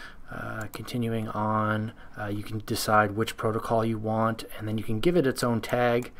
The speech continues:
uh, or not. You don't have to if you don't want to. And then also, obviously, this is where the mount point is that you're going to use. Then you're gonna give them what type of access you would like that user to have,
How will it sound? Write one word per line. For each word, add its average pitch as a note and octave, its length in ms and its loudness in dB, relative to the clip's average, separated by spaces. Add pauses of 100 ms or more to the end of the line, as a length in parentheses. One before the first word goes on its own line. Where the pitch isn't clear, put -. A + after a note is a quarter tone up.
(420)
uh, G#2+ 180 -4
or D3+ 180 8
not. G#2 280 6
You G#2+ 100 0
don't G#2 200 0
have G#2 200 -2
to - 80 -8
if G2 100 -6
you A2 60 -2
don't G#2 160 0
want G#2 140 -2
to. A#2+ 80 -6
And A#2 120 0
then A2+ 120 2
also, G#2 580 0
obviously, A2 460 -2
this G#2 200 -6
is A2 100 -6
where G#2+ 120 0
the G2+ 80 -2
mount G#2 280 -2
point A2 220 -4
is G#2+ 140 -4
that G#2 120 -4
you're G2+ 80 -8
going G2+ 240 -6
to G2+ 40 -6
use. G2 360 -8 (920)
Then D3+ 100 6
you're C#3+ 80 10
gonna C#3 120 10
give A#2+ 160 6
them A#2 220 6
what A2+ 180 2
type A#2 200 4
of G#2+ 60 -6
access A2+ 420 4
you A#2 60 0
would G#2+ 120 -2
like G#2+ 180 -2
that G2+ 160 -2
user G#2+ 220 -4
to A#2+ 60 -2
have, E3+ 300 0